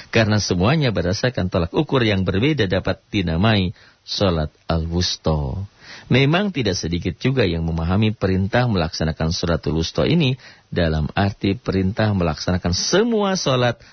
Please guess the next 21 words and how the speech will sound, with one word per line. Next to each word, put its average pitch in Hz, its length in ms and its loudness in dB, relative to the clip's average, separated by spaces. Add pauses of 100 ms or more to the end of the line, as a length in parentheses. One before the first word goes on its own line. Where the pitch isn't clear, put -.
(100)
dalam 87 400 0
bentuk 123 400 0
sebaik-baiknya. 92 1500 0 (480)
Pendapat 78 480 -2
ini 110 240 2
mencakup 95 640 -2
tujuan 87 400 0
perintah 175 640 0 (240)
yang 90 240 -2
seakan-akan 80 880 -4
berbunyi, 90 640 0 (480)
"Laksanakanlah 80 1300 0
semua 131 480 0
sholat 220 480 0 (240)
dan 82 240 -6
laksanakanlah 87 880 -2
sholat 98 320 0
itu 104 240 -2 (240)
masing-masing 127 1040 0
dalam 87 240 0
bentuk 104 320 -2